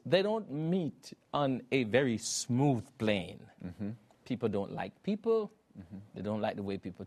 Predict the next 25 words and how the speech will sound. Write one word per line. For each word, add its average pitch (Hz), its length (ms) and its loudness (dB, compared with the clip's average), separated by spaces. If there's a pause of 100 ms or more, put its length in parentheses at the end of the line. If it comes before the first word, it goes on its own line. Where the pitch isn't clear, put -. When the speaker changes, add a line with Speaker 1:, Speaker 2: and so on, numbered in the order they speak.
Speaker 1:
talk. 214 520 -2 (300)
They 107 80 -6
don't 107 160 -2
like 117 160 0
the 107 80 0
way 101 220 -2
people 95 380 -6
dress. 160 680 2 (220)
They 110 80 2
don't 113 200 2
like 110 200 2
people's 95 480 -2
attitude. 226 680 0 (340)
And 175 120 4
so 285 520 2
once 240 580 2
you 226 80 4
establish 214 600 4
that 180 120 0
small 151 340 4
group, 135 280 0 (160)
it 127 240 -2
goes 131 420 4
through 123 220 0
storm. 87 680 -2